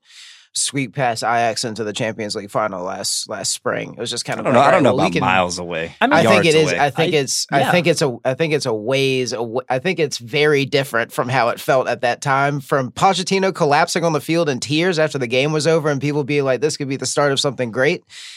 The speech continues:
Speaker 1: to now he's in every other interview talking about, like, you know, not giving, not really rubbishing away any of the, of the, like, of the,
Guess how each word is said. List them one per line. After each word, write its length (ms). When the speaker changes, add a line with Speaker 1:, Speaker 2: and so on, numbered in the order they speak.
Speaker 1:
to 100
now 480
he's 480
in 260
every 520
other 280
interview 460
talking 340
about, 380
like, 260
you 80
know, 140
not 400
giving, 640
not 200
really 260
rubbishing 460
away 320
any 180
of 80
the, 320
of 260
the, 240
like, 540
of 440
the, 560